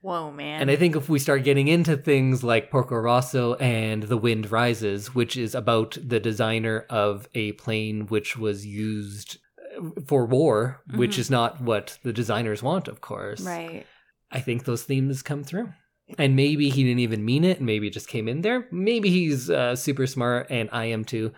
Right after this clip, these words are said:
Speaker 1: <laughs>
Speaker 2: Uh, probably not. I'm probably looking too far into
Speaker 1: You're
Speaker 2: it,
Speaker 1: very
Speaker 2: but
Speaker 1: smart.
Speaker 2: Thank you.
Speaker 1: <laughs> You're
Speaker 2: Um,
Speaker 1: welcome.
Speaker 2: but I think I'm probably grasping a little too much at this, but
Speaker 1: Mm-hmm.
Speaker 2: you can kinda see those themes coming through, I think.
Speaker 1: Yeah, I could see that. It's definitely not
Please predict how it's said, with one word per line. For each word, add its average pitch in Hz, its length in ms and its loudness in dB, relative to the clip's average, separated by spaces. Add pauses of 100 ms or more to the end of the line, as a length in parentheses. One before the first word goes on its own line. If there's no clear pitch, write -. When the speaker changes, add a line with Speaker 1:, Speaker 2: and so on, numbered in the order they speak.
Speaker 1:
<laughs> 247 340 4
Speaker 2:
Uh, 107 160 -2
probably 143 560 0
not. 175 240 2
I'm 139 80 2
probably 127 260 2
looking 135 340 0
too 170 180 -4
far 165 260 -4
into 196 140 -2
Speaker 1:
You're 262 100 0
Speaker 2:
it, 233 40 0
Speaker 1:
very 190 240 2
Speaker 2:
but 151 180 2
Speaker 1:
smart. - 180 -8 (560)
Speaker 2:
Thank 104 320 -2
you. - 80 -6 (300)
Speaker 1:
<laughs> - 200 -20
You're 254 100 2
Speaker 2:
Um, 220 40 -2
Speaker 1:
welcome. 131 420 2
Speaker 2:
but 160 200 6
I 170 100 6
think 175 200 4
I'm 135 100 4
probably 123 320 2
grasping 117 560 0
a 127 60 2
little 160 280 4
too 196 180 0
much 196 240 0
at 196 180 -4
this, 254 200 0
but 180 200 -4
Speaker 1:
Mm-hmm. 190 120 -6
Speaker 2:
you 277 100 4
can 370 200 0
kinda 320 320 4
see 254 240 -4
those 233 280 -8
themes 156 440 -2
coming 117 240 -6
through, 117 260 -10
I 117 80 -8
think. - 300 -18 (120)
Speaker 1:
Yeah, 208 180 -4 (560)
I 311 120 -2
could 427 200 0
see 185 120 -2
that. 165 280 -2 (840)
It's 277 200 0
definitely 302 460 2
not 226 320 4